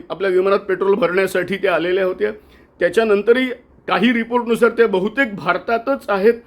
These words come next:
अजून त्या कुठे इंग्लंड वगैरे जातील, जातील तर त्या इंग्लंड किंवा अमेरिकेतच जातील, त्या अजून तिथे गेलेल्या नाहीत,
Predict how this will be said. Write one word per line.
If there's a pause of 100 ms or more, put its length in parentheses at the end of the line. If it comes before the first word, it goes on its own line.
(300)
अजून
त्या
कुठे
इंग्लंड (160)
वगैरे (280)
जातील, (640)
जातील
तर
त्या (260)
इंग्लंड
किंवा
अमेरिकेतच
जातील,
त्या
अजून
तिथे
गेलेल्या
नाहीत,